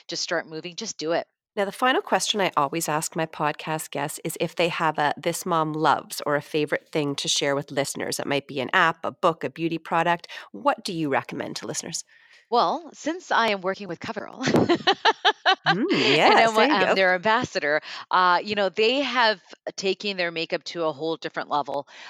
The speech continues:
Speaker 1: of w-, different colors, and it's celebrating diversity. So, for me to be part of CoverGirl and being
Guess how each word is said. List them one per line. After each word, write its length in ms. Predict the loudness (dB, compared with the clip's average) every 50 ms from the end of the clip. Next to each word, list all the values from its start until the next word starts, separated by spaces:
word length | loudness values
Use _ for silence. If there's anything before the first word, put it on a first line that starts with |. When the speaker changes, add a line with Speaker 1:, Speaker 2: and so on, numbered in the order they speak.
| -16 _ -4
Speaker 1:
of 400 | -2 0 0 0 0 -2 -6 _ -18 -20 -20 -20 -20 -20 -20
w-, 140 | -20 -20 -20 _ _ -18 -10
different 280 | -10 -10 -10 -10 -10
colors, 500 | -4 -4 -2 0 0 -2 -2 -4 -6 -8 -10 -8
and 340 | -8 -8 -6 -6 -8 -8 -10
it's 200 | -12 -12 -10 -10
celebrating 600 | -10 -2 0 0 0 0 -2 -2 -4 -4 -4 -4
diversity. 680 | -4 -4 -4 -4 -6 -10 -10 -10 -10 -10 -10 -8 -10 -10
So, 260 | -6 -2 0 0 0 -2 -8 -16 -18 -20 -20 _
for 100 | -8 -6
me 180 | -4 -4 -6 -6
to 100 | -6 -6
be 120 | -6 -6 -6
part 400 | -8 -16 -6 -2 -2 0 0 0
of 100 | -4 -6
CoverGirl 560 | -6 -6 -6 -6 -4 -4 -2 -2 -2 -4 -6
and 140 | -10 -12 -12
being 300 | -12 -12 -10 -12 -14